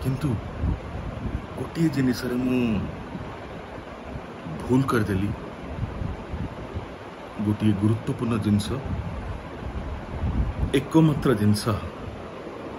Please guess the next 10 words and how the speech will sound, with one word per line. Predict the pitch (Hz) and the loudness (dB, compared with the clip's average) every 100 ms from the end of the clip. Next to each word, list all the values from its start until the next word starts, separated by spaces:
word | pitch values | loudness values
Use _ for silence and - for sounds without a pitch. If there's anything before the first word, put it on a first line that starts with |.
| - - - - - - | -10 -10 -10 -10 -10 -2
ଆଉ | 104 - | 0 2
ତାହା | 123 127 | 2 4
ହେଉଛି | 131 127 147 151 147 - - - - - - - - - - - - - - - 127 123 | 2 2 2 2 0 -6 -12 -12 -12 -12 -12 -12 -12 -12 -12 -12 -12 -12 -12 -6 2 6
ମୋ | 127 | 8
ଜୀବନରେ | 127 120 113 110 120 180 - - - - - - - - - - - - - - - | 8 6 6 8 6 2 -4 -12 -12 -12 -10 -10 -10 -10 -10 -10 -10 -10 -12 -12 2
ନିଜ | 120 117 104 | 4 4 6
ଜୀବନସାଥୀ | 107 117 127 127 117 - 135 117 - | 6 6 6 4 -2 -2 -4 -4 0
ବାଛିବାରେ। | 95 87 - 131 104 95 82 - - - - - - - - - - - - - - - - - 247 285 - - - - - - - - - - - - | 0 0 0 2 2 2 -2 -6 -10 -10 -10 -10 -10 -10 -10 -12 -12 -12 -10 -10 -10 -10 -12 -10 -10 -10 -10 -8 -6 -6 -6 -8 -8 -10 -10 -12 -12 -6
କ୍ଷମା | - 110 120 | 2 4 6
କରିବେ, | 127 107 | 6 4